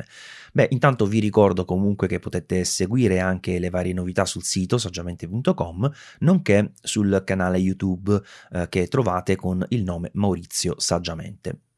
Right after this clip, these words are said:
Comunque nell'ultimo evento, dicevo, di novità ce ne sono state e per la verità la maggior parte di queste non le possiamo ancora provare, insomma. Io ho preordinato un iMac da ventiquattro pollici, ma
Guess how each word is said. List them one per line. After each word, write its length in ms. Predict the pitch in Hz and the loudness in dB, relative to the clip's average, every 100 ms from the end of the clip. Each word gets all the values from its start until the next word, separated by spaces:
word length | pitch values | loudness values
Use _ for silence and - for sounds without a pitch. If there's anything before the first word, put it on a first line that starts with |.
| _ | _
Comunque 540 | - 175 98 - 95 | 2 4 4 2 4
nell'ultimo 640 | 92 98 92 113 113 104 123 | 4 2 4 2 2 0 2
evento, 340 | 95 95 90 | 2 0 -4
dicevo, 420 | 95 - 92 90 | -4 0 0 0
di 80 | 90 | -2
novità 420 | 90 95 95 87 | -2 -2 0 0
ce 180 | - 90 | -2 -4
ne 80 | 87 | -4
sono 240 | - 87 | -4 -6
state 480 | - - 85 90 87 - - - - | -4 -4 -4 -4 -6 -6 -20 -16 0
e 120 | 160 | 2
per 160 | 165 151 | 6 6
la 80 | |
verità 340 | 160 180 139 123 | 6 4 2 4
la 80 | 113 | 4
maggior 320 | 107 113 123 | 2 0 0
parte 320 | 123 113 127 | 0 0 0
di 120 | 143 | 0
queste 380 | 147 95 - 98 | 4 2 2 0
non 220 | 98 95 | 0 0
le 80 | 98 | 0
possiamo 480 | 107 - 87 87 87 | 0 -2 0 0 -2
ancora 560 | 90 - 90 87 90 | -4 -2 0 0 -2
provare, 540 | 82 92 98 107 90 90 | -4 -2 2 4 2 -4
insomma. 520 | 90 - 87 87 87 | -6 -6 -6 -4 -6
Io 160 | 90 87 | -4 -4
ho 180 | 87 | -6
preordinato 920 | - 92 87 87 95 95 95 92 92 92 | -4 -4 -2 -2 2 4 2 2 0 0
un 120 | 101 | 0
iMac 340 | 104 113 117 | 0 0 -4
da 100 | 92 | -6
ventiquattro 500 | 87 - - 90 104 | -8 -8 -6 -4 -2
pollici, 560 | 107 110 135 151 202 208 - - - - | 2 4 4 2 0 -2 -8 -20 -20 -6
ma 380 | 117 123 160 | 2 4 4